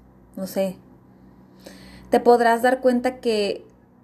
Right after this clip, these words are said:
<laughs> aún en situaciones muy, muy difíciles, a lo mejor pasaste por covid, a lo mejor alguien en tu familia enfermó,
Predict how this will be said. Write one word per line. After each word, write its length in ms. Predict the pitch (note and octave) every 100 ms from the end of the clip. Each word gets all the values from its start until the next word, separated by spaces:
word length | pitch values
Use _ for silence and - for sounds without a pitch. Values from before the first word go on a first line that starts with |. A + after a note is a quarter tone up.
| _ _ _ _
<laughs> 340 | - - G3+ G#3+
aún 320 | G#3+ A3 A#3
en 100 | C4+
situaciones 600 | C4+ G#3 G#3 G#3+ G#3+ A3
muy, 100 | A3+
muy 140 | G#3
difíciles, 640 | G#3+ A3 G#3 G3+ G3+ G3 G3
a 60 | F#3+
lo 160 | F3+
mejor 300 | F3+ F3+ F#3+
pasaste 420 | G3 F#3+ F#3+ -
por 360 | F3+ - F3 E3+ - - _ _ _ - - - - -
covid, 380 | F#3+ F#3+ F#3 F3+
a 40 |
lo 100 | F3+
mejor 240 | F3 F3 F#3+
alguien 220 | F#3+ F#3
en 100 | F3+
tu 80 | F3+
familia 440 | F3+ F3+ F#3 F3+
enfermó, 560 | F3+ - F3 F3 F3+